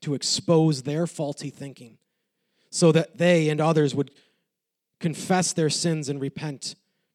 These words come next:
which means turn away, radical conversion, total commitment, total surrender, all or nothing.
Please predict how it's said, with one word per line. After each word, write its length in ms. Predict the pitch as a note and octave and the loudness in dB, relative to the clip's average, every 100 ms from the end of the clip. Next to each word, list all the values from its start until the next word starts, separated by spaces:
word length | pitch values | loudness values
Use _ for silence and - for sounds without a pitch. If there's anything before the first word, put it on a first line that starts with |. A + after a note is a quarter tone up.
| _ _ _ _ _ - | _ _ _ _ _ -14
which 180 | B2+ C#3 | -12 -10
means 180 | B2+ | -12
turn 320 | - - D#3+ D3+ | -12 -10 -6 -4
away, 400 | C#3+ C3 A#2 _ _ _ _ _ | -4 -6 -12 _ _ _ _ _
radical 520 | B2 C#3+ D3 D#3 D3+ | -8 -6 -4 -4 -4
conversion, 640 | C3+ D3 B2+ C#3 A2+ A2+ - _ _ _ _ | -8 -8 -6 -6 -6 -12 -20 _ _ _ _
total 400 | - - E3+ D#3+ | -8 0 4 4
commitment, 680 | D#3 E3 C#3 - B2 - - - _ _ _ _ | 2 -2 -6 -10 -14 -14 -18 -18 _ _ _ _
total 400 | - E3+ E3+ E3 | -2 4 6 6
surrender, 640 | D#3 D#3+ C#3+ C#3+ B2+ A2+ - _ _ _ _ _ _ | 4 0 0 -4 -8 -14 -16 _ _ _ _ _ _
all 300 | - F#3 F3+ | 0 4 6
or 100 | F3+ | 6
nothing. 500 | E3 D#3+ - C#3 A2+ | 6 2 -2 -8 -12